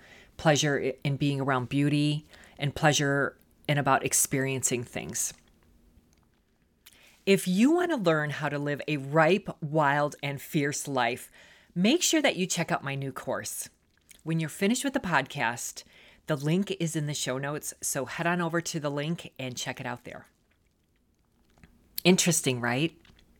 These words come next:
Okay, are you with me? Okay, so let's even go a step, step deeper here. I love this. When I was also in Paris, I,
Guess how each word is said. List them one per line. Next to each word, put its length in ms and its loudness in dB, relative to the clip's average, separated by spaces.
Okay, 300 2
are 140 2
you 200 4
with 320 0
me? 220 -6
Okay, 200 4
so 180 4
let's 320 4
even 180 6
go 140 2
a 60 4
step, 280 -2
step 380 -4
deeper 260 -4
here. 320 -6
I 120 -6
love 560 0
this. 400 0
When 300 6
I 680 8
was 320 6
also 640 8
in 240 -2
Paris, 840 -4
I, 640 8